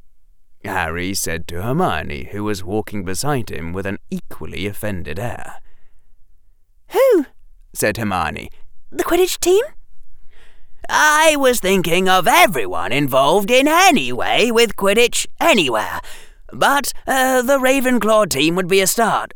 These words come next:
y-, yes." Hermione's lips were pursed disapprovingly. "You do know that killing people is wrong, Harry?"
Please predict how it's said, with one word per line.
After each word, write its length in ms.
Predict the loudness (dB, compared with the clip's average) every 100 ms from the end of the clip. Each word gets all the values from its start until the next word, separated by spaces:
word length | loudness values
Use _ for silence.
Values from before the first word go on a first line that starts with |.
| -14
y-, 120 | -10 -2
yes." 560 | -2 -2 -2 -4 -6 -12 -16 -16 -18 -20 -20 -20 -20 -20 -20 -20 -18 -14 -6
Hermione's 640 | -2 0 2 0 -2 -4
lips 320 | -6 -6 -6
were 180 | -4 -4
pursed 640 | -2 0 0 -2 -4 -4
disapprovingly. 880 | -2 -4 -2 0 0 -6 -10 -12 -14 -14 -14 -14 -14 -18 -18 -20 -18 -10
"You 360 | 0 2 4 2 -4 -6
do 380 | 2 4 6 4 2 0
know 400 | 2 2 0 -2
that 160 | -4 -4 -8
killing 340 | 0 2 4 2
people 260 | 2 2
is 200 | 0 -2
wrong, 380 | 2 4 4 2
Harry?" 380 | 2 2 4